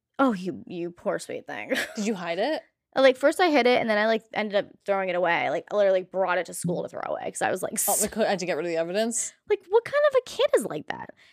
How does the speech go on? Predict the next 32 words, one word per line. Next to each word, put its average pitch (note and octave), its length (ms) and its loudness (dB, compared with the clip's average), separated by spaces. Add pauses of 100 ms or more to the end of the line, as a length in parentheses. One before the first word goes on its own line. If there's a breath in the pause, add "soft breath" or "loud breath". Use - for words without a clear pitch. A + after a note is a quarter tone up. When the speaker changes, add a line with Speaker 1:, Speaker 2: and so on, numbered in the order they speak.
(140 soft breath)
Speaker 2:
What, A3+ 160 6
Speaker 1:
And D4 140 6
Speaker 2:
your C4 80 6
Speaker 1:
am C4 80 8
Speaker 2:
mom A3+ 120 8
Speaker 1:
I G#4 40 6
Speaker 2:
wasn't C5 260 6
Speaker 1:
o-, - 40 4
Speaker 2:
concerned? G#3+ 580 0
Speaker 1:
am C4+ 200 0
I G#4 360 6
okay? B4 280 0
Also, G4+ 180 2
like, C#4+ 240 2 (120)
was A3 240 0
my A3+ 180 2
mom G3 580 -2
being B3 280 -2
mean G3+ 240 -8
to B3+ 60 2
Speaker 2:
I C4 60 8
know, G4 80 8
Speaker 1:
me? G#4 60 10
Speaker 2:
that's - 160 8
my F4+ 100 6
question. D#4 360 8
I, F#3+ 240 6
was A3 100 4
your A3+ 100 2
mom G#3+ 140 6
Speaker 1:
<laughs> - 0 -
Speaker 2:
like, G3+ 220 2